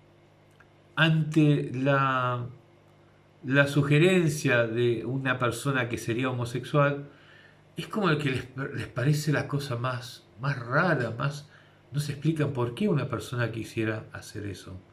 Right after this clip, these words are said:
O sea, no le-, no, no les entra, no tiene sentido. Eh, vi algunas documentales de unas personas que fue, fue a entrevistar personas en África, hizo algo parecido. Y vos ves la no-, la naturalidad con lo cual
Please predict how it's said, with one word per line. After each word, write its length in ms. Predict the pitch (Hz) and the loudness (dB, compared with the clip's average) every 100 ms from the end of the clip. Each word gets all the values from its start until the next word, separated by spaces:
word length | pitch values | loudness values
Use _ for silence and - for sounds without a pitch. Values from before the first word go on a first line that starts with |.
| _ _ _ _ _ _ _ | _ _ _ _ _ _ _
O 80 | 101 | -8
sea, 260 | 107 110 - - 73 - _ _ - | -4 -4 -6 -10 -16 -20 _ _ -10
no 200 | 120 139 | -4 0
le-, 160 | 139 | 0
no, 160 | 135 151 | 2 2
no 260 | 151 143 151 | 4 4 4
les 220 | 147 165 | 2 0
entra, 220 | 147 131 | 0 -2
no 40 | |
tiene 220 | 120 147 143 | 0 2 2
sentido. 540 | 123 120 139 131 - - - - - - _ _ - | -2 -4 0 0 -2 -10 -20 -20 -20 -20 _ _ -8
Eh, 220 | 113 123 127 | -4 -2 4
vi 140 | 165 | 6
algunas 340 | 151 151 160 | 6 6 4
documentales 640 | 139 117 135 123 151 139 117 | 2 0 -4 2 2 4 0
de 60 | |
unas 160 | 127 123 | -2 -4
personas 400 | 120 117 131 117 | -4 -4 -4 -4
que 100 | 120 | -6
fue, 340 | - 120 117 | -8 -8 -8
fue 180 | - 123 | -4 -4
a 20 | |
entrevistar 500 | 120 117 107 - 120 | -2 -4 -4 -2 -2
personas 360 | 120 - 123 113 | -2 -4 -6 -4
en 100 | 117 | -2
África, 400 | 123 120 113 113 | -2 -2 -4 -4
hizo 200 | 110 117 | -4 -4
algo 220 | 113 117 | -4 -4
parecido. 580 | 113 107 123 120 117 - - - - - - _ _ _ _ _ _ _ _ | -4 -4 -2 -2 -2 -6 -20 -20 -20 -20 -20 _ _ _ _ _ _ _ _
Y 80 | 165 | 0
vos 160 | 202 226 | 2 4
ves 140 | 233 | 2
la 120 | 185 | 2
no-, 200 | 156 151 | 2 2
la 220 | 143 156 156 | 4 4 6
naturalidad 880 | 160 151 170 170 165 180 254 302 | 4 4 4 6 4 4 4 4
con 200 | 302 170 | 2 2
lo 320 | 151 139 120 120 | 2 0 -4 -4
cual 480 | 170 180 190 - | 2 4 4 2